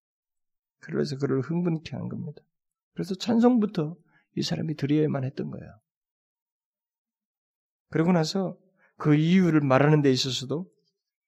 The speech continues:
쉴 수 없이 그냥 한 문장을 쏟아부은 겁니다, 이 내용은. 우리가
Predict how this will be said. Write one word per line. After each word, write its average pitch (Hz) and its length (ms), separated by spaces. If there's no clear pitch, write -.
쉴 - 320
수 - 380
없이 214 400
그냥 160 240
한 165 160
문장을 143 400
쏟아부은 110 540
겁니다, 98 400
이 95 80
내용은. 76 320
우리가 240 560